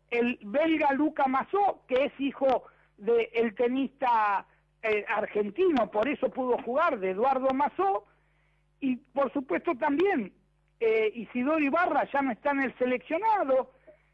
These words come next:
Juan Manuel Saladino estudiando en Bélgica y jugando al hockey en Bélgica, por ejemplo, y aquellos que todavía están, como Lucas Vila, Matías Paredes,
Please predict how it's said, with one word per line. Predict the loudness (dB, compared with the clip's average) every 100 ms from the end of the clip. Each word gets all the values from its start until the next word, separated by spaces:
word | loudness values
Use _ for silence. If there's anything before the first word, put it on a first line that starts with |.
| -16
Juan | -2 0 2
Manuel | 0 0 0
Saladino | 0 2 2 0 0 0 -2
estudiando | -6 -8 -6 -4 -2 -2 0
en | -2
Bélgica | 0 0 -2 -4 -4
y | -4
jugando | -2 -2 0 0
al | 0
hockey | -2 0 0
en | 0
Bélgica, | 0 -2 -2 -4
por | -2 -2
ejemplo, | -2 -2 -2 -2 -2 -2 -2 _ _ _ _ _ _ _
y | 0 2 2
aquellos | 0 -2 -4 0 -2 -2
que | -4
todavía | -2 0 0 0 -4
están, | -2 0 0
como | -2 -4 -4
Lucas | -4 -2 -2
Vila, | -2 -2 0 0
Matías | 0 -4 -2 -2
Paredes, | 0 2 2 0 0 -4